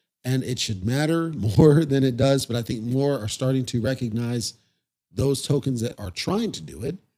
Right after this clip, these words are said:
and give them the attention they deserve. So then this Doge Chain, Doge Chain dot dog. I'm not gonna do coverage overall. I'm going to call it to attention because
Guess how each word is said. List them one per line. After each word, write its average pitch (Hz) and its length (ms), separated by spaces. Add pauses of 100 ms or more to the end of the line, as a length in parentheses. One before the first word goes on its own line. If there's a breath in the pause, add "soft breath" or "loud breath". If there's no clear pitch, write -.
(400)
and 170 180
give 165 140
them 160 120
the 151 120
attention 135 320
they 113 120
deserve. 110 360 (1120 soft breath)
So 175 220
then 170 300
this 147 240
Doge 160 500
Chain, 127 540 (360)
Doge 160 400
Chain 143 380
dot 117 320
dog. 95 420
I'm 92 80
not 143 160
gonna 170 120
do 147 180
coverage 135 420
overall. 117 600
I'm 101 140
going 107 140
to 104 60
call 110 260
it 127 80
to 151 120
attention 120 360
because 110 320